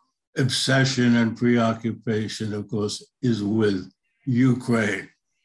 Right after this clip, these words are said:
The United States at the highest levels, to put it bluntly, doesn't give a damn about Ukrainians. Its target is Russia. And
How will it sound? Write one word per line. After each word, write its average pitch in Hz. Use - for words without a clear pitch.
The 147
United 147
States 135
at 113
the 113
highest 113
levels, 107
to 135
put 135
it 117
bluntly, 113
doesn't 113
give 104
a 104
damn 101
about 92
Ukrainians. 117
Its 135
target 113
is 113
Russia. 98
And 113